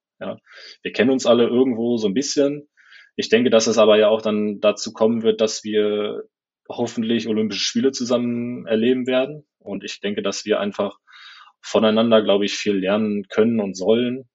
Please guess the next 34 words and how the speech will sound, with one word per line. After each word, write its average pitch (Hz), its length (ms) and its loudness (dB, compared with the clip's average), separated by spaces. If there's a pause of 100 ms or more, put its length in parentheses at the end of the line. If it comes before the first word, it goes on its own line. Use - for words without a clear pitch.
(140)
Ne, 101 160 -6
ich - 120 -14
denke, 101 180 -8
dass 98 200 -4
es - 100 -10
darum 98 260 -2
geht, 101 180 -6
dass - 180 -8
wir, 104 420 -4 (760)
dass - 160 -10
jeder 101 200 -2
versucht, 107 260 -4
so 101 120 -8
gut 107 160 -6
schwimmen, 107 460 -8 (160)
gut 123 280 -8
zu - 160 -12
schwimmen 110 320 -4
wie 95 80 -8
möglich. 139 500 -4 (600)
Und 110 200 -4
gleichzeitig 98 600 0
auch - 100 -2
die - 120 -8
anderen 107 300 -2
dann 98 180 0
motivieren 104 460 -2
soll, 101 320 2
so 98 100 -8
nach 101 180 -2
dem 104 120 -10
Motto, 107 280 -2
"Alles - 280 -8
klar 107 420 2